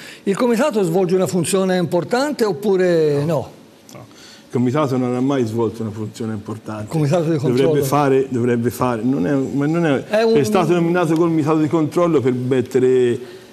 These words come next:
Speaker 2: eh, un po' di fumo negli occhi ai cittadini, perché il comitato di controllo non è, non, non, non poteva essere fatto,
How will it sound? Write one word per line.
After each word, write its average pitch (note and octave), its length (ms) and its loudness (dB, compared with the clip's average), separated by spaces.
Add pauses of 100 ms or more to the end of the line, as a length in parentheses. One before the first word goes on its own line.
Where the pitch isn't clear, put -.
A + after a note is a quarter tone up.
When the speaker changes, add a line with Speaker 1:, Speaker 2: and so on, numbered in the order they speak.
Speaker 2:
eh, A#2 580 2
un A2+ 340 2
po' A#2+ 100 2
di B2 120 2
fumo A#2+ 220 0
negli A#2+ 220 2
occhi A#2 200 0
ai G#2+ 60 0
cittadini, A#2 560 -2 (360)
perché A#2+ 240 -2
il A2 60 -4
comitato D3 280 2
di C#3 80 -2
controllo C3 520 0
non A#2+ 240 0
è, B2+ 100 0
non, C3 440 2 (140)
non, B2+ 600 2
non D#3+ 240 2
poteva B2 300 0
essere A2+ 300 -4
fatto, - 380 -14